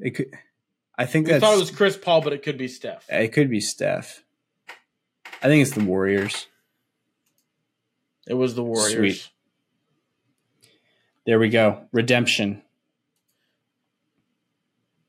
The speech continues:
Speaker 2: Wait. Okay.
Speaker 1: So every time we've, now we've gotten nine correct.
Speaker 2: Just needed to use the double dip once.
Speaker 1: Yeah.
Speaker 2: Um,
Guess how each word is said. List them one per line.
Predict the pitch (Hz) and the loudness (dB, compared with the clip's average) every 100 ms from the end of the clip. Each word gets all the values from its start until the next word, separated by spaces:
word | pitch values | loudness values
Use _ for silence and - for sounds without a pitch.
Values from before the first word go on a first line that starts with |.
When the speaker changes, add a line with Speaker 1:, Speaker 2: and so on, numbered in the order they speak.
| _ _ _ _ _ _ | _ _ _ _ _ _
Speaker 2:
Wait. | 76 - _ _ _ _ - _ - | -20 -20 _ _ _ _ -20 _ -6
Okay. | 311 | -4
Speaker 1:
So | - 110 104 110 - | 0 2 0 -2 -4
every | 104 120 135 | -2 2 2
time | 139 151 139 | 4 4 4
we've, | 110 | 2
now | 113 110 101 | -2 0 0
we've | 101 - | -4 -2
gotten | 110 101 107 101 - - _ | -2 0 -4 -6 -8 -20 _
nine | 107 107 107 107 | -4 -2 -2 -2
correct. | 104 104 101 - - - _ _ | -2 -2 0 -2 -12 -18 _ _
Speaker 2:
Just | - 131 | -14 -6
needed | 143 135 | -4 -2
to | 135 | -2
use | 139 131 | -4 -2
the | |
double | 135 135 139 | -4 -4 -2
dip | 147 151 | -4 -4
once. | 175 165 - - _ _ | -6 -6 -10 -20 _ _
Speaker 1:
Yeah. | - 98 - _ _ _ _ _ _ _ _ _ _ _ _ _ _ _ _ _ | -4 -4 -4 _ _ _ _ _ _ _ _ _ _ _ _ _ _ _ _ _
Speaker 2:
Um, | 139 139 131 131 127 120 127 | -4 0 2 2 0 -2 -8